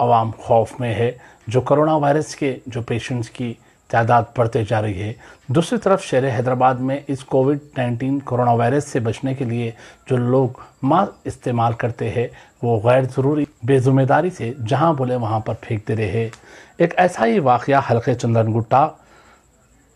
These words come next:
हसन नगर बी ब्लॉक में पेश आया है। वहां पर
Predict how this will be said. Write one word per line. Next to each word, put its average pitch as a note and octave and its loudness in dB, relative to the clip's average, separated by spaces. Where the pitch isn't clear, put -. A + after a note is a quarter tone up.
हसन E3 0
नगर F3+ 2
बी C3 0
ब्लॉक A#2+ 2
में A#2+ -2
पेश A2 -4
आया G#2+ 2
है। A2+ 0
वहां D#3 0
पर G#3+ 2